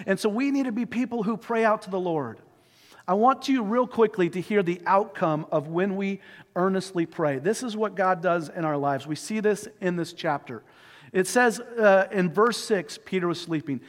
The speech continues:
Here's what God, when you earnestly pray, there will be peace.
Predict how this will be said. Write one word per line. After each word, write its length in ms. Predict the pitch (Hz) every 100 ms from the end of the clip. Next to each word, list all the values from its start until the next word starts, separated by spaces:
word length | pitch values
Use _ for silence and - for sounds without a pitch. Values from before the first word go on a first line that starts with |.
| - -
Here's 220 | - 269 240
what 140 | 240
God, 220 | 214 226
when 140 | 202 214
you 160 | 269
earnestly 460 | 226 262 262 - 240
pray, 360 | - 185 147 135
there 160 | 170
will 140 | 175 143
be 140 | 143
peace. 600 | - 113 90 - -